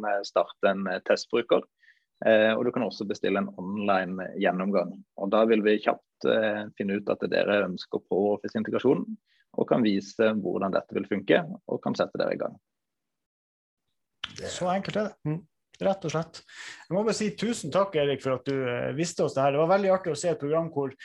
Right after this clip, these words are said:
Speaker 2: integrasjonene er ikke bare i en siste knapp på slutten, eller sånn. Han var faktisk i alle feltene vi der var innom og, og så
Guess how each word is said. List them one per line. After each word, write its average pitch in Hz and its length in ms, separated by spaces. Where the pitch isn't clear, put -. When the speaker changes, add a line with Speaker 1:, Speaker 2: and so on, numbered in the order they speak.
Speaker 2:
integrasjonene 160 640
er 175 160
ikke 165 140
bare 160 340
i 156 180
en 147 120
siste 165 400
knapp 160 240
på 135 80
slutten, 160 480
eller 135 320
sånn. 175 240
Han 147 140
var 165 140
faktisk 147 420
i 135 100
alle 160 240
feltene 131 480
vi 123 60
der 131 200
var 127 120
innom 139 420
og, 127 300
og 143 80
så 160 240